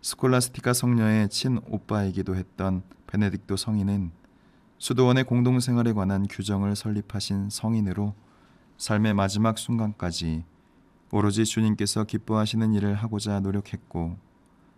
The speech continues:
거룩한 수도 생활을 위해 온 삶을 봉헌하셨던 분이셨습니다. 이처럼 베네딕토 성인께서는 삶의 마지막 순간까지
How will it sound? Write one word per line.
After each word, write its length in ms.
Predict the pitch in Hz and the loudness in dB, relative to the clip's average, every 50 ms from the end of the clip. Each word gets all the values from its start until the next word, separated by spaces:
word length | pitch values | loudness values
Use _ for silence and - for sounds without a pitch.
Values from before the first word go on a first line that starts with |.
| _ _ _ _ _ | _ _ _ _ _
거룩한 480 | - - 98 98 101 - - 107 104 104 | -4 -2 0 0 0 0 0 0 2 2
수도 240 | 101 - - 120 117 | 0 0 0 0 0
생활을 420 | 110 - 107 107 107 107 107 101 | 0 0 0 0 2 2 2 2
위해 400 | 98 98 101 104 104 98 90 82 - _ _ _ _ _ | 2 2 2 2 0 0 -2 -4 -8 _ _ _ _ _
온 260 | - 98 98 104 104 | -2 0 2 2 2
삶을 600 | 101 - - 110 104 101 101 101 101 101 95 95 - | 0 0 -2 -2 0 0 2 2 2 0 0 -2 -4
봉헌하셨던 880 | - - 95 98 98 98 95 92 - 92 - - _ - 95 95 95 101 | -4 -4 -2 -2 -2 -2 -4 -4 -6 -8 -10 -10 _ -4 -2 -2 -2 -2
분이셨습니다. 840 | - 104 101 98 98 98 95 - - - 92 90 85 87 82 87 - - _ _ _ _ _ _ _ _ _ _ _ _ _ _ _ _ _ _ _ _ _ _ _ _ - | -2 -2 -2 -2 -2 -4 -6 -6 -4 -4 -2 -2 -2 -2 -4 -6 -6 -12 _ _ _ _ _ _ _ _ _ _ _ _ _ _ _ _ _ _ _ _ _ _ _ _ -2
이처럼 340 | 113 110 - 127 131 131 | 0 0 2 2 2 2
베네딕토 480 | 120 123 120 127 123 117 120 - - 120 | 4 4 4 4 4 2 0 0 0 0
성인께서는 720 | 117 - 127 120 117 113 110 107 101 - - 98 98 98 95 | 2 2 2 2 2 2 0 -2 -4 -2 -2 -2 0 0 -2
삶의 560 | 95 - - 110 107 107 104 98 98 95 95 98 - | -4 -4 -2 -2 0 2 2 0 0 -2 -6 -8 -6
마지막 420 | 92 92 92 98 101 107 104 - | -4 -4 -2 0 0 0 0 -2
순간까지 720 | - - 120 113 113 110 107 - 90 87 - 90 85 85 | -2 -2 -2 -2 -2 -2 -4 -4 -6 -6 -4 -4 -4 -6